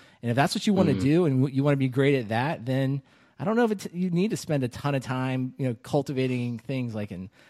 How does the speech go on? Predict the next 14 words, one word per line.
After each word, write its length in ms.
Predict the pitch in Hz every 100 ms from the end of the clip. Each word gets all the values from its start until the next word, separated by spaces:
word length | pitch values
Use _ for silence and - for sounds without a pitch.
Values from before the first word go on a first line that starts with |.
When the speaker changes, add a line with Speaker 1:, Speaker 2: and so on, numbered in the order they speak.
| -
Speaker 1:
on 120 | 113
the 80 | 113
business 400 | 98 143 151 135
side 560 | - 135 131 131 131 110
or 80 | 107
understanding 640 | 123 - 127 120 117 113 - - -
the 100 | 123
larger 480 | 117 139 104 104 104
Speaker 2:
Right. 220 | - -
Speaker 1:
picture 340 | 160 151 156 139
of 80 |
things, 480 | - 143 143 139 127
or 60 | 113
even, 280 | 160 160